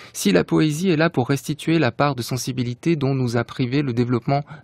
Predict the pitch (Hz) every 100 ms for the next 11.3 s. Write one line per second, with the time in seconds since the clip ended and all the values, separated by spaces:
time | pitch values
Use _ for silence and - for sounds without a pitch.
0 | 123 123 113 - 120 113 - - - -
1 | - - - - 151 - 147 147 165 160
2 | 156 127 - 175 175 151 139 135 139 123
3 | 117 - 170 196 175 - 170 - 135 147
4 | 156 - - 120 113 147 160 175 - 123
5 | 120 123 127 135 160 131 117 - 170 156
6 | 143 - 120 - 139 156 175 - - 127
7 | 123 120 113 107 - _ - - - -
8 | - - - 113 104 113 117 - 127 135
9 | 135 139 180 139 120 120 - 123 - 175
10 | 165 123 123 151 - 139 143 127 120 120
11 | 120 120